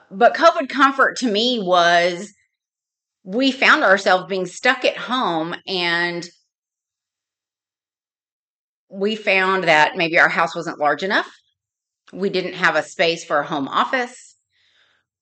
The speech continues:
We needed to get away from our dogs, <laughs> my three mini schnauzers. Uh, we needed to get away from our children.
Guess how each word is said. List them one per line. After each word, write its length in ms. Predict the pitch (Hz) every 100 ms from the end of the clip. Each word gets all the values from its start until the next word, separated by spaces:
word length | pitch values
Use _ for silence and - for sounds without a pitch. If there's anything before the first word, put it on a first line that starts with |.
| _ _
We 260 | 170 185 180
needed 400 | 175 170 170 160
to 100 | 190
get 160 | 165
away 400 | 170 156 156 160
from 640 | 156 - 151 147 143 147 143 156 _ _ -
our 500 | 143 131 131 - - _ _ _ _ _ _ _ _ _ _ _ _ _ -
dogs, 680 | 156 139 151 175 285 - - _ _ _ _
<laughs> 360 | _ _ _
my 420 | 165 160 165 170 165 - 208 220 - _ _ _ _ _ - 185 196 196 170 151
three 200 | - 151
mini 240 | 135 135
schnauzers. 500 | - 87 117 220 269 302 _ _ _ - - - - _
Uh, 380 | - 175 170 165
we 100 | 190
needed 320 | 196 185 175
to 80 | 196
get 140 | 190 185
away 300 | 170 160 165
from 760 | - 170 151 151 151 151 151 _ _ _ _ _ _ _ _ -
our 260 | 147 143
children. 300 | - 226 427